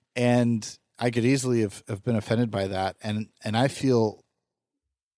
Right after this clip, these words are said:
you know, at that point, I was really glad God got me to a point where I wasn't even thinking about myself. Like, I didn't even react with hurt. I was like,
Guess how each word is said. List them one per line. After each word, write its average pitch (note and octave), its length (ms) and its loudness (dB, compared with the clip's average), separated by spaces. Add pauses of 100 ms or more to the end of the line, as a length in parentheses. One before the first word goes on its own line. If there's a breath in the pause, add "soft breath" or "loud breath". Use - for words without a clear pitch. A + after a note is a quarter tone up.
you A2+ 100 -2
know, G2+ 260 0
at G2+ 140 -8
that A#2+ 220 2
point, A2+ 300 0
I G#2+ 40 4
was G#2 160 0
really G#2 220 -2
glad A2 480 -2
God G#2 240 -6
got G#2+ 180 -2
me A2 120 -2
to A2 120 -2
a G2+ 60 -2
point A2 380 -6
where G#2 260 -2
I A#2 60 2
wasn't D3 260 0
even A#2 120 -2
thinking C#3 260 -2
about F#2 180 -4
myself. F2+ 460 -2
Like, G2+ 120 -10
I C3+ 140 -2
didn't G3 160 -2
even D#3 180 -4
react A#2+ 460 -2
with G2+ 140 -12
hurt. B2+ 180 0
I G#2+ 60 0
was A#2 240 0
like, G2+ 180 -6